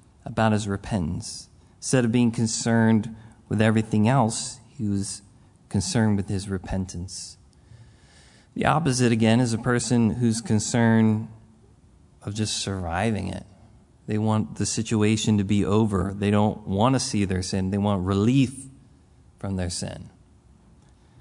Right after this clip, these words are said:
They want it over versus dealt with. David accepted the consequences that came to him because he knew they were right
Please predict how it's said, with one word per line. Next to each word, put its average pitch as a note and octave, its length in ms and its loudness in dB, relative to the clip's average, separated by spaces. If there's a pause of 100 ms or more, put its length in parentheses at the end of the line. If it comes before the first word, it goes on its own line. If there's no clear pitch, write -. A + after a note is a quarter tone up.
(420)
They G#2+ 80 -2
want A#2 240 2
it - 100 0
over A#2 440 2
versus G2 480 -2
dealt A2+ 420 0
with. F2 320 -4 (640)
David A#2 300 0
accepted G#2+ 680 -4
the G2+ 80 -6
consequences A2 840 -6
that D#3 80 -14
came C3 260 -4
to F#2+ 120 -6
him - 120 -12 (1400)
because G#2+ 320 -4
he A2+ 140 2
knew G#2 200 4
they G2+ 120 4
were F#2+ 160 2
right G#2+ 340 0